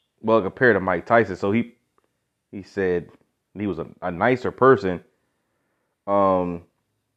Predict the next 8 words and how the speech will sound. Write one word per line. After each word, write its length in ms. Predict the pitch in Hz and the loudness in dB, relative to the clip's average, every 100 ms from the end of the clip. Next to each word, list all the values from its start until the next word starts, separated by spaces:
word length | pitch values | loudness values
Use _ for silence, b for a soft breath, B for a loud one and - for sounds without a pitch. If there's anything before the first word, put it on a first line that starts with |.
| _ _ _ _ _ _ _ _ _ _ _ _ _ _ _ _ _ _ _ _ _ _ _ _ _ _ _ _ _ _ _ _ _ _ _ _ _ _ _ _ _ _ _ - | _ _ _ _ _ _ _ _ _ _ _ _ _ _ _ _ _ _ _ _ _ _ _ _ _ _ _ _ _ _ _ _ _ _ _ _ _ _ _ _ _ _ _ -12
uh, 600 | 107 104 101 95 85 80 - _ _ _ _ _ _ | -6 -2 -2 -2 -4 -8 -16 _ _ _ _ _ _
it's 100 | - | 0
hard 180 | 123 113 | 2 2
to 40 | |
get 160 | 104 98 | 0 0
a 60 | |
reading. 360 | 92 95 90 85 - _ | 0 -2 -4 -8 -18 _
I, 140 | 101 | -18